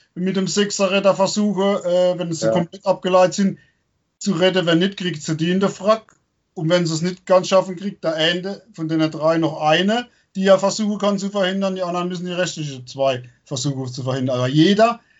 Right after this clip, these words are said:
Speaker 1: kann nur diese zum Beispiel drei Wunde insgesamt mit drei Würfe, äh, Sechser verhindern. Entweder alle die Guards oder zu aufgeteilt. So sehe ich's.
Speaker 2: Ja, es ist eine, tatsächlich, wie du sagst, schon Aufsplitting.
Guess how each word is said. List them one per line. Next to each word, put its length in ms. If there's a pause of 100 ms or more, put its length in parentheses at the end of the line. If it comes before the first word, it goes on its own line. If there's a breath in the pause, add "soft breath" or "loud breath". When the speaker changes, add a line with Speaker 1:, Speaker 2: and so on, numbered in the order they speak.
(140)
Speaker 1:
kann 240
nur 320
diese 480
zum 240
Beispiel 420
drei 380
Wunde 460 (100)
insgesamt 720 (200 soft breath)
mit 260
drei 300
Würfe, 560 (280 soft breath)
äh, 340
Sechser 440
verhindern. 500
Entweder 380
alle 400 (240)
die 120
Guards 300
oder 180
zu 140
aufgeteilt. 720 (720)
So 160
sehe 240
ich's. 280 (600)
Speaker 2:
Ja, 360 (360)
es 140
ist 140
eine, 420
tatsächlich, 380
wie 60
du 60
sagst, 220
schon 100
Aufsplitting. 680